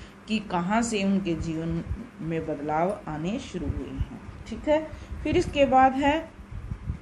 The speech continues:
कि उन्होंने जो सीखा और जो सीखने के बाद लोगों को सिखाया,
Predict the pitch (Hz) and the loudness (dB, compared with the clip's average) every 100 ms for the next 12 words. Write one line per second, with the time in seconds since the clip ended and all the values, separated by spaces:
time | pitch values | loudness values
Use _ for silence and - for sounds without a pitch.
0 | - - - - - 277 320 320 294 285 | -10 -12 -2 0 4 4 6 4 4 4
1 | 277 277 - 220 208 247 247 202 185 226 | 4 4 2 -2 -2 4 6 6 4 2
2 | 190 170 180 262 277 - 214 196 247 262 | 0 -4 2 2 2 -2 -6 -4 4 6
3 | 302 285 240 208 170 175 202 185 190 220 | 6 2 0 0 2 2 4 2 4 4
4 | 254 381 381 233 - 170 - 143 156 151 | 6 4 4 0 0 -8 -12 -4 0 0